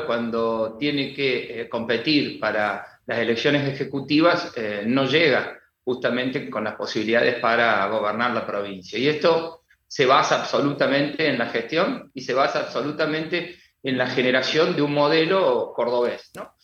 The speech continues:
Que en este caso tuvo, a distinto de, de otras oportunidades,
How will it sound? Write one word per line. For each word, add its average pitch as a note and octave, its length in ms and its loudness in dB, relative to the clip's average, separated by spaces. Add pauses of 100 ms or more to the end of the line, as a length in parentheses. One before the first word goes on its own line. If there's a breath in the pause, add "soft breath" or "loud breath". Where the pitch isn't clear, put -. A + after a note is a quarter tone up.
(180 soft breath)
Que D#3 80 0
en D3+ 60 4
este F3+ 240 2
caso G3 420 2
tuvo, E3+ 720 4 (720)
a C#3+ 100 2
distinto D#3 480 2
de, C#3+ 240 4
de C3+ 220 0
otras D3+ 260 2
oportunidades, D#3+ 880 -2